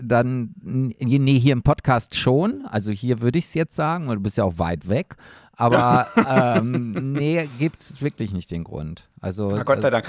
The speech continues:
Speaker 2: Aber ich bin auch gerade mitten in H-, in der H C G, also von daher ist, er wird sich jetzt <laughs> wieder regulieren.
Speaker 1: Oh, das würde ich nie wieder in meinem Leben machen. Also, und ich muss auch sagen, seitdem ich halt regelmäßig diesen Sport mache, und ich bin ja auch ganz ehrlich, ich hatte ja damals auch so eine,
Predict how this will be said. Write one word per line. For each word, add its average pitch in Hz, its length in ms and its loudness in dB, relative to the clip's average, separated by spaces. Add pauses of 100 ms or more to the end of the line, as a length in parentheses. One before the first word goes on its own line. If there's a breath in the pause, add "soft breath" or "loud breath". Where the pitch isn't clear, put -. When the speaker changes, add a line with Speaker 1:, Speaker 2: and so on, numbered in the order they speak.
(140 loud breath)
Speaker 2:
Aber 156 120 6
ich 156 60 0
bin 170 120 4
auch 160 80 4
gerade 147 240 4
mitten 147 180 2
in 131 160 0
H-, 127 180 2
in 135 120 -2
der 123 80 0
H 120 140 0
C 127 120 -6
G, 113 220 -4
also 104 120 -4
von 113 200 -6
daher 113 260 0
ist, - 140 -8
er 120 180 -4
wird 117 180 -2
sich - 160 -12
jetzt 127 240 -6
<laughs> 160 100 0
wieder 120 420 -4
regulieren. 104 680 -6
Speaker 1:
Oh, 78 440 -4
das 78 200 -10
würde 82 160 -6
ich 80 120 -8
nie 82 180 -4
wieder 78 160 -6
in 76 60 -6
meinem 80 240 -6
Leben 78 240 -6
machen. 78 260 -8
Also, 80 220 -10
und 82 200 -2
ich 101 100 0
muss 180 180 2
auch 170 120 -2
sagen, 160 320 -4
seitdem 147 320 -4
ich 143 120 -4
halt 131 180 -2
regelmäßig 139 540 -4
diesen 104 200 -4
Sport - 380 -4
mache, 95 280 -2
und 107 180 0
ich - 120 -10
bin 110 160 0
ja 92 140 2
auch 87 140 -2
ganz 107 200 0
ehrlich, 110 320 -2
ich 95 120 -2
hatte 101 180 0
ja 92 140 2
damals 95 420 2
auch 92 160 0
so - 140 -2
eine, 87 280 2